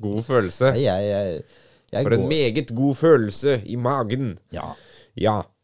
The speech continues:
Speaker 1: Eh, vi skal gå
Speaker 2: Ja, jeg må bare si det. Jeg har, jeg har satt for en stund siden, så sa jeg at jeg tror for å ta andreplassen i Obos-ligaen, så tror jeg det holder med femtifem poeng.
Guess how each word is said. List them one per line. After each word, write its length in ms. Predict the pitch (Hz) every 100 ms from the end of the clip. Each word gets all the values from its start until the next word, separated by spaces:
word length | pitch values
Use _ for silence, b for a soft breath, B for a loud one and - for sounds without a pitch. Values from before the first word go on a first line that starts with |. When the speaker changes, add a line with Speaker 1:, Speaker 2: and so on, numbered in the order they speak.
| _ _ B B B B
Speaker 1:
Eh, 340 | 104 110 110 110 113
vi 80 |
skal 160 | 131 143
gå 120 | 139 131 131 131 123 120 110
Speaker 2:
Ja, 80 | 127
jeg 80 | 143
må 140 | 156
bare 160 | 139 143
si 120 | 123
det. 100 | 123
Jeg 140 | 117 117
har, 300 | 104 95 107 - 101 -
jeg 180 | 113 101
har 340 | 95 87 101
satt 240 | - 85 -
for 80 |
en 80 | 101
stund 240 | 98 80 76
siden, 200 | 82 90
så 100 | 107
sa 220 | - 76 80
jeg 100 | 82 87
at 220 | - _ -
jeg 220 | 101 104
tror 420 | - 92 92 107
for 160 | - 90
å 80 | 98
ta 220 | - 80 65
andreplassen 560 | 92 80 80 82 -
i 40 | 98
Obos-ligaen, 500 | 80 73 82 90 110
så 80 | 101
tror 140 | 95
jeg 60 | 80
det 80 | 90
holder 180 | 73 76
med 140 | 92
femtifem 580 | - 71 - 85 76 69
poeng. 280 | - 80